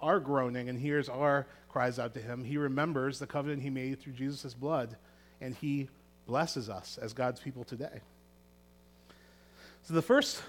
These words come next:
the first part of, of, of today's reading that we're gonna learn is that God is faithful to do what he promised, to give this promised land where other people are now dwelling, but they will now, it will now become the, the land of God's people. But second, this week's reading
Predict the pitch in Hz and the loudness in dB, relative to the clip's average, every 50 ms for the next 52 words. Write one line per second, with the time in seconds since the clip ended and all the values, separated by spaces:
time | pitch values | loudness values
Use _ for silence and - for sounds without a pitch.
0 | - - 156 - - 220 247 - - - 165 156 151 156 147 131 117 117 151 - | -6 -4 -2 4 6 6 6 6 6 6 6 8 8 6 2 0 -2 -10 -8 -4
1 | 147 135 131 120 123 139 123 135 127 - - 143 139 143 135 123 127 139 139 143 | 0 0 0 0 -2 -4 -4 -4 -4 -4 -2 0 0 0 0 0 -2 -2 0 0
2 | 139 139 143 131 135 135 139 135 131 127 135 139 143 143 139 135 135 123 135 135 | 0 0 -2 -2 -2 -2 -2 0 0 0 0 0 -2 -2 -2 -4 -4 0 4 4
3 | 143 147 143 135 - - 147 139 147 156 - - 160 151 - 139 123 117 131 135 | 6 6 4 2 0 -2 -2 0 0 0 -2 -2 -4 -4 -2 -4 -4 -2 0 0
4 | 139 143 151 127 131 123 - - 139 131 139 127 110 - - - 117 113 131 131 | 0 2 0 -2 -2 -4 -4 -2 -2 0 -2 -2 -6 -10 -12 -12 -10 -8 -8 -6
5 | 135 139 131 - - - 147 135 147 143 123 - - 120 113 110 107 107 107 - | -6 -8 -8 -10 -6 -4 -2 -2 -2 -2 -6 -8 -8 -10 -10 -10 -10 -12 -14 -16
6 | - - - 131 131 147 175 180 156 185 185 165 165 151 151 160 165 165 160 156 | -12 -4 -2 0 2 4 2 2 2 2 2 2 4 2 4 4 4 2 2 2
7 | 165 175 196 180 151 127 120 127 123 131 139 135 135 131 131 139 139 135 139 143 | 2 4 4 4 4 2 0 -4 -4 -2 -2 -2 -2 -2 -2 -2 -2 -2 -2 -4
8 | 139 - - - - - - - - 135 127 131 131 131 131 131 120 - 135 127 | -4 -6 -10 -20 -20 -20 -20 -10 -6 -2 -2 0 2 0 0 0 -2 -4 -4 -4
9 | 120 123 113 113 - 123 123 127 123 123 117 113 123 117 113 - - 156 156 - | -4 -4 -6 -8 -8 -8 -6 -4 -4 -6 -6 -4 -4 -6 -6 -6 -4 -4 -4 -4
10 | 117 107 98 - - - - - - - - - - - - - 147 - - - | -4 -10 -10 -10 -16 -20 -20 -20 -20 -20 -20 -20 -20 -18 -10 -8 -6 0 6 6
11 | 233 247 - 175 143 139 175 208 170 - - - - 165 170 - - 196 190 - | 6 6 6 4 2 2 2 0 -2 -4 -10 -6 -2 -2 -2 0 0 0 0 0
12 | - - 160 160 160 180 185 202 196 | 0 2 2 4 4 4 2 0 -4